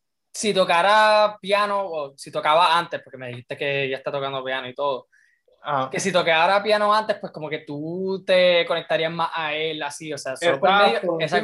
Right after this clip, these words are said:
Speaker 2: entiendes?
Speaker 1: por medio de que toca el mismo instrumento.
Speaker 2: Exacto, por, y obviamente por lo que, por las cosas que decía y eso, y dice.
Speaker 1: Ajá.
Speaker 2: Pero que antes yo de, yo, yo,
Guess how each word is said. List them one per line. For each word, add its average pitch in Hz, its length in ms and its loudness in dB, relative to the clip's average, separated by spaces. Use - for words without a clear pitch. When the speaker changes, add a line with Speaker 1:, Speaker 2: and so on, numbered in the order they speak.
Speaker 2:
entiendes? 196 80 -4
Speaker 1:
por 185 140 -2
medio 196 240 2
de 254 100 2
que 226 120 0
toca 208 340 2
el 190 60 -6
mismo 190 200 -10
instrumento. 156 520 -10
Speaker 2:
Exacto, 165 580 0
por, 151 240 0
y 156 200 -2
obviamente 175 500 0
por 233 140 -6
lo 208 160 -4
que, 170 60 -4
por 160 100 -8
las 147 140 -8
cosas 143 280 -20
que 202 80 -6
decía 175 360 -4
y 143 80 -4
eso, 196 240 -4
y 165 100 -8
dice. 165 420 -12
Speaker 1:
Ajá. 131 240 -10
Speaker 2:
Pero 160 200 2
que 160 100 2
antes 156 460 2
yo 208 140 2
de, 208 240 0
yo, 202 260 -2
yo, 202 240 -2